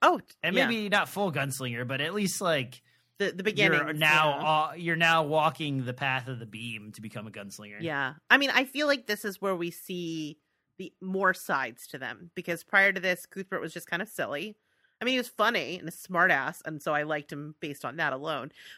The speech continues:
Speaker 1: But Elaine, I mean, he was snoring once, and then the next time he was shaking in his boots after, about going into a party. But here in a gunfight, when his life is quite literally on the line,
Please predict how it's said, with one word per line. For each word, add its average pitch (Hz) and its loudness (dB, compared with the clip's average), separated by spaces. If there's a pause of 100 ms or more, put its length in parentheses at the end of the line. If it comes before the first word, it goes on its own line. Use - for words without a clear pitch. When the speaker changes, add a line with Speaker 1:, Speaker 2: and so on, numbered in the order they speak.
Speaker 1:
But 233 6
Elaine, 233 0
I 254 4
mean, 208 -2
he 196 -6
was 185 -4
snoring 247 2
once, 196 -2
and 190 -4
then 175 -4
the 180 -4
next 185 -2
time 202 -4
he 196 -8
was 180 -8
shaking 277 -4
in 220 2
his 196 0
boots 247 -6
after, 156 -4
about 170 0
going 180 -4
into 185 -2
a 180 -4
party. 202 -2 (260)
But 180 -2
here 240 -2
in 185 -4
a 175 -4
gunfight, 262 -4 (320)
when 170 -4
his 160 -8
life 160 0
is 170 -10
quite 151 -4
literally 185 -2
on 185 2
the 160 -6
line, 185 -2